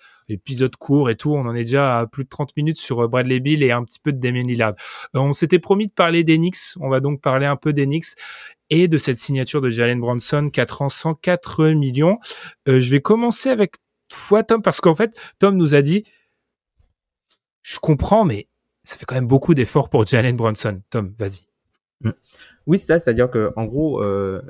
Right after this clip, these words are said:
Speaker 2: Jalen Brunson qui est récupéré, euh, donc pour l'instant, on ne sait pas si ce sera, euh, soit via le cap space, soit via un sign and trade, puisque il n'a pas encore signé, donc, euh, les détails sont pas encore, euh, officiels,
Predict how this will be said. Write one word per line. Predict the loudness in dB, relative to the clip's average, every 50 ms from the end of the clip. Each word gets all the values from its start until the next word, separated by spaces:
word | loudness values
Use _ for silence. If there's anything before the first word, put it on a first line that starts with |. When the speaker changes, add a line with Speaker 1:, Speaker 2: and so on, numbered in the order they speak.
| -16 -14
Speaker 2:
Jalen | -10 -8 -8 -6 -6
Brunson | -6 -6 -6 -6 -4 -4 -6 -6
qui | -6 -6 -6
est | -4
récupéré, | -4 -4 -6 -8 -6 -4 -2 -2 -2 -2 -2 -2
euh, | -2 -2 -2 -4 -6
donc | -6 -10 -14 -8
pour | -4 -2
l'instant, | -2 -2 -2 -4 -6
on | -6
ne | -4
sait | -4 -4
pas | -4 -4
si | -6 -6
ce | -6
sera, | -6 -6 -6 -4 -2 -2 -2
euh, | -2 -2 -2 -4
soit | -4 -2 -2 0 0
via | 0 -2 -2
le | -4 -4
cap | -2 -4 -4 -4 -6
space, | -10 -6 -4 -4 -4 -4 -8 -12
soit | -16 -10 -6 -4 -2 -2 -2
via | -4 -4 -6 -6
un | -6
sign | -6 -4 -4 -4 -4 -4
and | -6 -6
trade, | -6 -4 -4 -4 -4
puisque | -6 -14 -8 -6 -6 -6 -8 _ -20 -20 -16 -8
il | -4
n'a | -2 -2 -2
pas | 0 -2
encore | -2 -2 0 -2 -4
signé, | -4 -4 -4 -4 -2 -2 -4 -4
donc, | -6 -6 -6
euh, | -6
les | -4 -4
détails | -4 -6 -6 -4 -2 -4 -4
sont | -4 -6 -8
pas | -6 -6
encore, | -6 -4 -4 -4 -2 -2
euh, | -2 -4 -4 -6 -8 -12 -20 -20 -16 _ -8
officiels, | -8 -8 -6 -6 -2 0 0 0 0 0